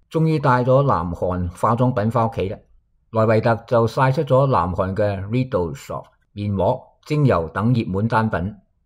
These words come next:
其實美國政界對 K-beauty 嘅熱情唔單止喺白宮，密歇根州長惠特默訪問南韓嘅時候，特地探訪咗江南嘅純素化妝品店。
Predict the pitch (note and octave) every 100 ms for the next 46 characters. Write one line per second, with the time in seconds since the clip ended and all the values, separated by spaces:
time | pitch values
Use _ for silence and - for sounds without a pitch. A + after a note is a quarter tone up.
0 | _ - G2+ - - _ _ - B2 C#3
1 | C3 C#3+ C3+ B2 B2 A#2+ B2+ B2 A#2+ D3+
2 | D3 C#3 C#3 C#3+ C#3 - - A2+ G#2+ -
3 | F2 D#2 F2+ B2+ A#2+ B2+ A#2 A2+ - -
4 | A#2 A#2+ _ _ _ _ _ _ _ _
5 | A#2 C3 C3 D3 C#3 D3 C#3 C3+ G#2+ G#2
6 | B2+ B2+ _ - A2 A2 - A2+ G#2+ -
7 | _ - A#2+ C3+ A#2 G#2 E2+ E2+ E2 F#2+
8 | G#2 E2+ - F2 F2 E2+ G#2+ G2 - G2
9 | G2 - A2+ A2 A2 G#2 A#2+ A2+ - B2+
10 | B2+ D2+ D#2 F2 F#2 F2+ F2 - F2 F2
11 | - G#2+ G#2+ A#2+ G#2+ B2 B2 G#2+ G#2+ G#2
12 | F2